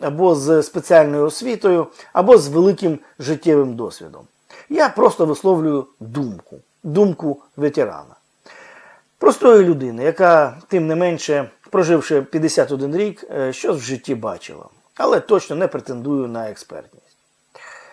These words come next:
Той, хто бачив багато моїх відео, звернув увагу, що я не роблю прогнозів про те, як будуть рухатись фронт, чи кого призначать, чи знімуть з тієї чи іншої посади.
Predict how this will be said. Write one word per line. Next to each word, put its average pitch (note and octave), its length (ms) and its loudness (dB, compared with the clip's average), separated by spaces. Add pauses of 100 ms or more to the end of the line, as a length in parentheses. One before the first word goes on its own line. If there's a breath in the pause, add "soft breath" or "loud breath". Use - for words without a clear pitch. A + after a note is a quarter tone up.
(680 loud breath)
Той, B3 120 4
хто G#3 200 4
бачив E3+ 400 4
багато D#3+ 360 4
моїх E3+ 460 -4
відео, F3+ 460 0
звернув G3 340 2
увагу, C3 360 0
що D#3+ 260 -4
я G3 260 0
не F3+ 260 2
роблю F3 320 6
прогнозів D3 640 -4
про D#3+ 140 -6
те, F3+ 220 0
як E3+ 300 2
будуть D#3 420 -4 (440 loud breath)
рухатись E3 680 -2 (120 soft breath)
фронт, G#3+ 480 6 (240 soft breath)
чи - 120 -10
кого D#3+ 240 2
призначать, D3+ 580 -2
чи C#3+ 100 -8
знімуть E3+ 380 -2
з - 40 -16
тієї D#3+ 300 -2
чи D#3 180 -8
іншої D3 340 -6
посади. B2+ 600 -6